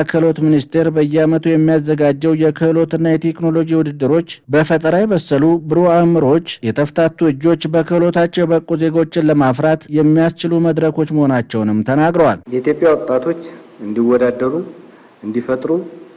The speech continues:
Speaker 2: እንዲመራመሩ በዚህ ምርምርና ፈጠራቸውም ሀገራችንን ወደ ብልጽግና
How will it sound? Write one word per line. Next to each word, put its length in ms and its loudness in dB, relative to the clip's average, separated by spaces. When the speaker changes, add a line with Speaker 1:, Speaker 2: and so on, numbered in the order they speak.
Speaker 2:
እንዲመራመሩ 800 2
በዚህ 300 -2
ምርምርና 580 0
ፈጠራቸውም 720 -4
ሀገራችንን 680 -4
ወደ 180 -2
ብልጽግና 520 -8